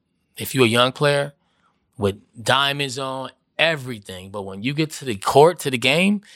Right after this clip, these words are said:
and everybody's watching, and you shoot a three-pointer and it's go bang, it looks bad. You know,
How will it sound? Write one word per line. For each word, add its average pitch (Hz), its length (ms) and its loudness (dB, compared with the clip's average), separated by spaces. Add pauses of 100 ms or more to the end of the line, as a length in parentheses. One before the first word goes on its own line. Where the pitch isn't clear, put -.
(240)
and 107 80 -4
everybody's 135 440 2
watching, 147 480 -4
and 110 100 -6
you 117 100 -4
shoot 143 240 2
a 123 60 4
three-pointer 156 500 0
and 107 160 -2
it's 95 160 -4
go 98 300 -8
bang, 233 540 -2 (580)
it 160 140 2
looks 113 280 -4
bad. 95 460 0 (200)
You 131 200 2
know, 123 220 6